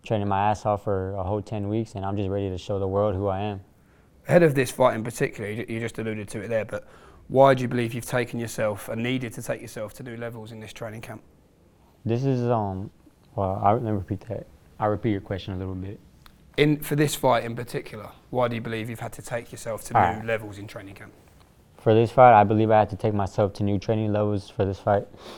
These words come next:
Speaker 1: just because it's a huge fight. It's a huge opportunity, the biggest fight of my career, biggest fight of my life, and winning this fight can do a whole lot, not only for my career, but for my life in general.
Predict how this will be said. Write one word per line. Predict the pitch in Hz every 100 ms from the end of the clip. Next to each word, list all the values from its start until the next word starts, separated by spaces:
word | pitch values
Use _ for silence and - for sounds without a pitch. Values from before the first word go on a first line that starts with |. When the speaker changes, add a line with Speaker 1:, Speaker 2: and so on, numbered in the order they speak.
| - -
Speaker 1:
just | 104
because | 104 - 113 104
it's | 98
a | 95
huge | 104 -
fight. | 117 113 113
It's | 113 107
a |
huge | 98 107
opportunity, | 101 101 - 117 107 104
the | 98
biggest | 92 101 98
fight | 113 101
of | 98
my | 95
career, | - 107 98
biggest | 98 95 90
fight | 101
of | 95
my | 92
life, | 92 98 98 -
and | 92 90 - - _ -
winning | 104 104
this | 101 -
fight | 107 98
can | 101
do | 98
a | 98
whole | 90 101
lot, | 101 104 -
not | 104
only | 104
for | 101 117
my | 98
career, | - 104 104
but | 98
for | -
my | 98
life | 95 95 -
in | 95
general. | 98 95 95 92